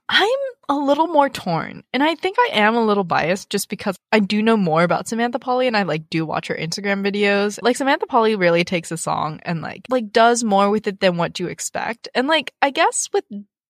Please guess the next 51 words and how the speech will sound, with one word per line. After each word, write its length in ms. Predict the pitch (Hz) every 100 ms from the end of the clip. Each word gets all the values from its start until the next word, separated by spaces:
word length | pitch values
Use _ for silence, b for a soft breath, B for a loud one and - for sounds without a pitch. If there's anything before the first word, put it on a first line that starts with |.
| _ -
Lauren 400 | 214 220 226 220
Patton, 480 | - 180 170 160 156
like, 200 | 160 -
she 140 | 202
does 380 | 165 147 165 180
do 200 | 170 151
that, 300 | 170 233 254
but, 120 | - 233
like, 220 | 233 -
everyone 340 | 233 311 427
kind 300 | - - 175
of 80 | 185
expects 400 | 180 - 165 -
You 80 | 165
Oughta 160 | 156 160
Know 200 | 151 151
to 100 | -
be 140 | 170
a 40 | 160
big 200 | 160 160
song 540 | - 175 156 175 226
because 460 | 233 208 185 151 156
it 120 | 156
is, 200 | 151 165
like, 200 | 156 170
the 80 | 165
most 200 | 151 147
famous 280 | 156 151 -
song. 220 | 151 180
You 80 | 196
just 220 | 190 -
don't 160 | 160 156
expect 400 | 160 - 160 _
it 100 | -
to 80 |
be 280 | 156 147 156 _ -
that 340 | 147 147 - -
big. 300 | 147 95 - -
I 60 | 214
mean, 160 | 240 262
I 80 | 220
guess, 380 | 247 185 226
like, 160 | 262 247
Lauren 260 | 254 269 262
Patton, 380 | 269 254 262 262
but, 160 | 220
like, 220 | 175 160
heavy, 480 | - - 233 226 208
heavy 300 | 180 165 156
props 440 | - 165 - - -
to, 360 | 165 120 175